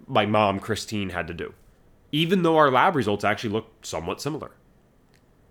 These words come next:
And so if you're ready to figure out how to customize that dress protocol for you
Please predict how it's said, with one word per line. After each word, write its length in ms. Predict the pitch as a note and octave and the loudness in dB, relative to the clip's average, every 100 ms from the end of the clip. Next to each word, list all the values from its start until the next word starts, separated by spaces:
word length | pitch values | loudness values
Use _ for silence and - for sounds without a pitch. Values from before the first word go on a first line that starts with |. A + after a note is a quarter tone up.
| _ - - | _ -20 -6
And 140 | C#3 | 2
so 100 | F3+ | 4
if 100 | D#3+ | 4
you're 120 | D#3+ | 2
ready 240 | C#3 F3 A3 | 2 0 0
to 80 | C#3 | -2
figure 320 | E3 C#3+ C#3+ | -4 -4 -6
out 120 | - | -6
how 80 | C#3 | -6
to 80 | A#2+ | -6
customize 640 | - C#3+ C#3 B2+ A2+ A2+ | -8 -8 -6 -2 -2 -2
that 240 | A2+ G2+ | -4 -4
dress 400 | F#2+ G2+ A#2+ - | -8 -4 -4 -4
protocol 680 | - - A#2+ A2 G#2 A2+ G2 | -12 -8 -2 -2 -2 -4 -4
for 300 | - G#2+ F2+ | -6 -6 -6
you 520 | F2 D#3+ B3 B2+ C3+ | -4 -2 0 0 -4